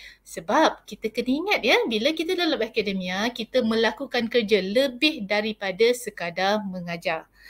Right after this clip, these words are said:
Okey, terutamanya kalau kita ialah seorang pensyarah.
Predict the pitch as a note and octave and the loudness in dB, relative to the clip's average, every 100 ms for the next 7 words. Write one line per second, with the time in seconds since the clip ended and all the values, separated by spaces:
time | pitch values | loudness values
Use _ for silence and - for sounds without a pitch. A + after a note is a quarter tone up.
0 | - - F3+ - D4 - _ _ _ - | -20 -14 -2 4 4 4 _ _ _ 2
1 | C4 C4 G#3+ F#3+ F#3 F3+ A#3+ F4 - - | 4 4 2 0 0 2 4 2 0 -14
2 | - B3+ D4 E4+ E4 A#3 - A3 A#3+ F#3+ | 0 2 4 2 0 -2 2 2 2 -2
3 | E3+ F3+ B3+ - _ - - - F3+ F3 | -2 0 0 -2 _ -20 -14 -6 -4 -2
4 | F3+ A3+ F#4+ - _ _ D#4+ F4 F#4+ C4+ | 2 2 0 -10 _ _ -6 2 6 6
5 | F3+ - | 6 2